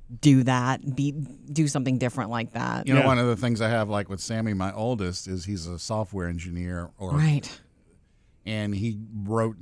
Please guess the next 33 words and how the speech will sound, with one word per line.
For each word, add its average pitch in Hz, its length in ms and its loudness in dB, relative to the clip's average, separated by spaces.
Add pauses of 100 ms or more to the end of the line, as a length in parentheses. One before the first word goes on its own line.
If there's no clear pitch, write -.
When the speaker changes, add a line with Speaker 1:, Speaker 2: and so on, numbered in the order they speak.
(120)
Speaker 2:
you 120 100 -4
know, 107 160 -2
Murphy 113 300 -2
and 107 80 -2
I 104 100 -2
were 98 120 -4
talking 107 300 -2
about 98 260 -2
solving 107 420 0
a 90 40 -6
problem 113 460 -2
we 101 160 -2
had 113 140 -2
around 104 240 -2
here 117 180 0
one 101 220 -2
day, 95 220 -2
and 98 100 -4
it's 92 140 -10
like, 98 220 -4
"Oh, 113 60 -10
I 165 140 -6
wonder 156 240 -2
if 113 100 -8
Sammy 170 300 -4
can 107 180 -8
do 95 160 -4
that." 85 260 -6 (120)
Speaker 1:
I 180 60 2
know. 196 340 4
Speaker 2:
And 98 180 -2
boom, 123 340 2
he 101 300 -2